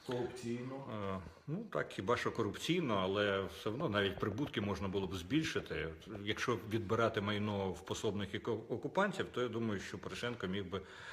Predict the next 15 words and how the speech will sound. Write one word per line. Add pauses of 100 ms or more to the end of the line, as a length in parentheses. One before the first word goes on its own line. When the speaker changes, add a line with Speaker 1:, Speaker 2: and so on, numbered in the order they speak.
(120)
Speaker 2:
збагатитися.
І (420)
ті
ряд
осіб,
які
при
ньому.
Це
було
б
шляхетне
збагачення,
адже
Speaker 1:
Так.